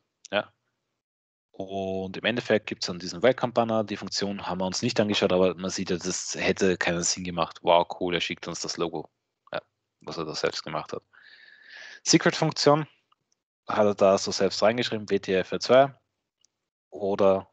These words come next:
W T F R acht, dass er die zwei Bilder rausschreibt. Compare Username, äh, wenn die Benutzernamen richtig sind. Okay, dann wir comparen, hier check.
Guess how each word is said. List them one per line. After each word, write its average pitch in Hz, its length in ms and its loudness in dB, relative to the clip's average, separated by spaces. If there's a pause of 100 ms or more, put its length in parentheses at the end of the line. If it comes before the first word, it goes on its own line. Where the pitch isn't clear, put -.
W 90 80 -10
T - 120 -6
F 82 180 -2
R 73 80 4
acht, - 440 4
dass 90 140 -6
er 92 80 -10
die 90 240 -10
zwei 78 400 -2 (160)
Bilder 165 220 6
rausschreibt. 127 680 4 (920)
Compare 95 320 2
Username, 123 480 0 (1300)
äh, 87 340 4
wenn 87 140 -4
die 90 320 -8 (420)
Benutzernamen 95 640 -4
richtig 139 320 0
sind. 127 440 -4 (640)
Okay, 127 200 6 (720)
dann 87 140 -12
wir 85 100 -4
comparen, 98 380 2
hier 85 160 -6
check. - 340 2